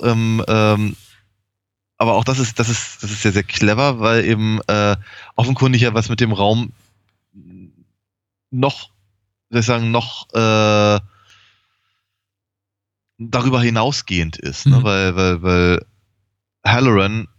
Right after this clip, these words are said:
Speaker 1: äh, ja ganz explizit halt sagt, dass in dem Raum nichts sei, was halt Danny zu interessieren hat.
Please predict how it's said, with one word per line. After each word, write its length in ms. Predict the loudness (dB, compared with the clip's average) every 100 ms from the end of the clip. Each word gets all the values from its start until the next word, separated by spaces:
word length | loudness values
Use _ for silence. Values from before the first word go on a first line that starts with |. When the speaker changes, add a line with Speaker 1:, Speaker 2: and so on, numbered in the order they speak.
| _ _ _ _ _ _
Speaker 1:
äh, 20 | 0 2 2 2 0 -2
ja 100 | -2
ganz 200 | -2 -4
explizit 640 | -8 -8 -10 -6 -4 -2
halt 180 | -2 -2
sagt, 280 | -4 -4 -6
dass 100 | -6
in 80 | -6
dem 200 | -6 -8 -14 -18 -2
Raum 280 | 0 2 2
nichts 260 | 0 -2
sei, 200 | 0 2
was 160 | 0 0
halt 360 | -2 -2 -8 -4
Danny 260 | 0 0
zu 120 | 0 -2
interessieren 480 | -2 0 0 0
hat. 220 | -2 -6